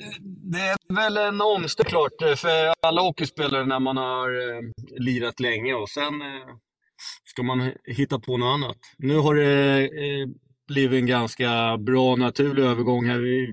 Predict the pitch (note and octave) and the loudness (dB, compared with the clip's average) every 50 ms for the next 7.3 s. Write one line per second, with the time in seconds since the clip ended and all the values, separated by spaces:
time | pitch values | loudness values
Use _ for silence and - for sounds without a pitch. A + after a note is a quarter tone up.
0 | - - C#3 B2+ - - - B2+ A#2+ A#2+ A#2 A2+ A2+ A2+ _ _ - - _ _ | -4 -4 -4 -4 -4 -4 -2 0 0 0 0 -2 -4 -6 _ _ -20 -20 _ _
1 | - B2+ B2+ - B2+ C3 C#3 D3 D3 D3 C3+ C3 A#2 A#2 A2 - A2+ A2 - - | -6 -6 -6 -4 0 2 4 4 4 4 4 4 2 2 0 0 -2 -2 0 0
2 | B2 A#2 A2 A#2 G#2+ - - G#2+ G2+ F#2 F2 - A#2+ A#2 - - D3 C#3 C3+ C3 | 0 0 0 0 -2 -2 -4 -6 -6 -6 -6 -8 -8 -10 -8 -6 -8 -6 -4 -4
3 | C3+ C3+ C#3 D3 E3+ - - F3+ E3 D#3+ - E3+ E3+ D#3+ - D#3+ D#3 D3+ D#3 D3+ | -2 -4 -4 -4 -6 -4 0 0 0 0 0 -2 -4 -2 0 0 0 0 0 -4
4 | D3 - - - - - - - _ _ _ _ _ _ _ _ _ - F#3 F3 | -6 -8 -8 -6 -6 -6 -8 -12 _ _ _ _ _ _ _ _ _ 0 0 0
5 | - F3 E3 E3 E3 D#3+ D#3+ D3+ D#3+ D#3 D3+ - F3 D#3 D3+ C#3 C#3 D3 D3+ D3+ | 2 4 4 4 6 4 4 4 4 2 2 0 0 0 2 2 2 2 2 2
6 | D3 D3 C3+ - - E3+ E3 D3 - E3 D3+ C3 A2+ A2 A#2 B2 A#2 G#2+ A2 G#2+ | 0 -2 -4 -2 0 0 0 2 0 0 0 2 0 0 0 -2 -2 -4 -6 -8
7 | - - F#2+ E2 - | -10 -12 -14 -16 -18